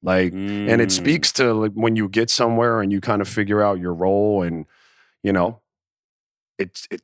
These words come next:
Speaker 1: takes too much to go in there and try to dunk. I remember trying to dunk on Dikembe Mutombo, one of my first practices with the Sixers, um, coming straight out of the C B A, like, "Yo, I'm, I will crack on anybody." And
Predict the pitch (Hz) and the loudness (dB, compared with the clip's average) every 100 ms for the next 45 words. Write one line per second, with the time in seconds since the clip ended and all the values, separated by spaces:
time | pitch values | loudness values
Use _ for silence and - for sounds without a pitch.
0 | - 98 - - 104 101 117 135 113 104 | -6 -4 -2 -2 0 0 0 -2 0 0
1 | 98 95 92 90 101 90 82 90 - 107 | 0 0 -2 0 0 0 -2 -6 -2 0
2 | 120 113 110 107 113 101 107 107 107 98 | 2 2 0 0 0 0 -2 0 0 -2
3 | 95 117 104 101 95 - 104 110 104 101 | -2 -2 -2 -2 -2 0 0 0 0 0
4 | 98 92 - 98 - 104 95 98 104 98 | 0 -2 -2 -6 0 -2 -2 -6 -4 -4
5 | 95 90 - 107 - 120 - - _ _ | -4 -2 -2 0 0 -2 -4 -8 _ _
6 | _ 107 101 95 87 80 - _ - 107 | _ 2 4 4 0 -4 -12 _ 0 2
7 | 95 - 107 107 104 101 95 - 110 104 | 2 2 2 2 2 0 -2 -2 -2 0
8 | 104 104 104 87 85 101 82 98 - 78 | 2 2 0 -2 0 0 0 -2 -4 -4
9 | 90 71 90 78 80 71 98 90 71 67 | -4 -2 -2 -2 -6 -4 -4 -4 -4 -6
10 | 65 - - _ 92 95 90 85 78 | -10 -20 -20 _ 2 4 4 0 -4